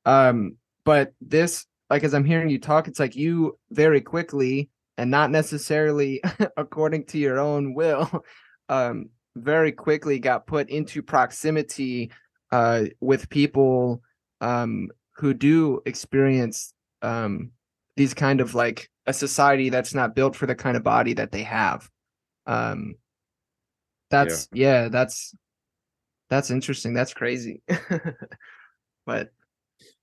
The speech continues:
Speaker 2: Yeah,
Speaker 1: Wow.
Speaker 2: a-, and it's, <clears throat> like, it's so powerful, man. Even,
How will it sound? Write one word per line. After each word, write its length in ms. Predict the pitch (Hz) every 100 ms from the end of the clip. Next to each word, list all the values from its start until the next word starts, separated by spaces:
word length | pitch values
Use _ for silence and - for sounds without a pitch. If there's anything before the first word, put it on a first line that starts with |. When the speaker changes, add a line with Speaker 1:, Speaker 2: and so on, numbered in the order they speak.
| _
Speaker 2:
Yeah, 260 | 110 165 196 147 -
Speaker 1:
Wow. 180 | - - -
Speaker 2:
a-, 180 | 143
and 200 | - 156
it's, 340 | 156 147 - - - - - 151
<clears throat> 440 | 127 90 _ - -
like, 300 | 135 120 - _ _ _ _ _ _ _ _ _ _ _ _ _ _ _ _ _ _ _ _ _ -
it's 120 | 127
so 360 | - 185 180 - _ -
powerful, 480 | 131 131 170 - 113
man. 360 | 110 113 113
Even, 500 | 117 123 120 117 104